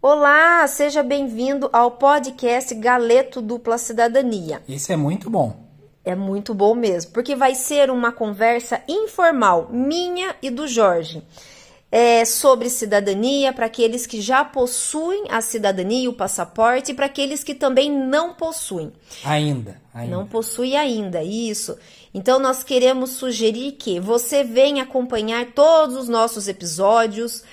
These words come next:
Speaker 1: porque em cada um deles nós estamos compartilhando um pouquinho do que nós somos, ou procuramos ser, né, amor? No nosso dia a dia.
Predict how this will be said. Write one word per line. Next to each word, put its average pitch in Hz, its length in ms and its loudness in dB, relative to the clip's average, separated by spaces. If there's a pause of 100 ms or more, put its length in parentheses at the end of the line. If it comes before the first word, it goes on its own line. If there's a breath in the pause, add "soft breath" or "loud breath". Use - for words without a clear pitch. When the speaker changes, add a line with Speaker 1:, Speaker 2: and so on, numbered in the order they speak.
(260 loud breath)
Speaker 1:
porque 247 260 -6 (100)
em 254 100 -2
cada 285 460 2
um 254 160 -2
deles 247 400 2
nós 226 200 -2
estamos 226 460 -6
compartilhando 220 920 -4
um 240 80 -2
pouquinho 269 680 -4 (320 soft breath)
do 233 120 -6
que 262 180 -6
nós 285 280 0
somos, 196 760 0 (320 soft breath)
ou 247 120 4
procuramos 330 500 -2
ser, 208 240 0
né, 208 120 -2
amor? 202 280 -4 (160)
No 208 160 -4
nosso 202 300 -6
dia 214 140 0
a 220 40 0
dia. 165 360 -10